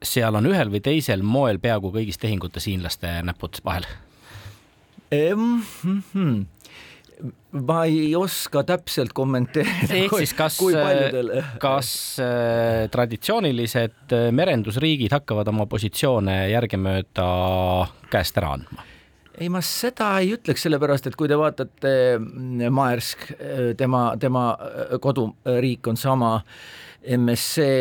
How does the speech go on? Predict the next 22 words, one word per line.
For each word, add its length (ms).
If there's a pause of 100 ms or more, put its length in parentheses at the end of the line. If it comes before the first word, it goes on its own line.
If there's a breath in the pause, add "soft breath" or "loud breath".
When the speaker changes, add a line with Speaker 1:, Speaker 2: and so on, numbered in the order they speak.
(160)
Speaker 2:
äh, 1120
f-, 640
äh, 640 (160)
peakorter, 640
koduriik 480
sama, 320
seda 240
ma 160
ei 140
ütleks, 340
aga, 160 (560 loud breath)
aga 320 (640)
me 80
täpselt 560
ei 80
tea, 240
kuidas 240
modelleeritakse 840
kogu, 280 (180)
kogu 240
ahel. 300 (340 loud breath)
E, 140